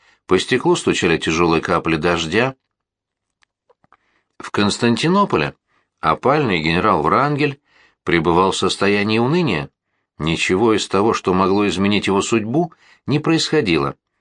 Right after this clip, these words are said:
Он уже готов был отчаяться и смириться с мыслью,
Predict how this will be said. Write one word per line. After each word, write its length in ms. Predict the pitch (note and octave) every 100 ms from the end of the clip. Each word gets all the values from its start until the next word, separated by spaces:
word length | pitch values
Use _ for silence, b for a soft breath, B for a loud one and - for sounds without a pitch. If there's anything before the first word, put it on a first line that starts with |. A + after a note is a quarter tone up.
| _ _ _ _
Он 200 | D#2+ F#2
уже 200 | F#2 F#2
готов 360 | F2+ F#2 G#2 F2+
был 160 | G2
отчаяться 600 | G2 F#2 - A2 G#2 -
и 60 | F#2+
смириться 460 | - G2 G#2 - F#2
с 120 | -
мыслью, 560 | G#2 A2 - G#2 G2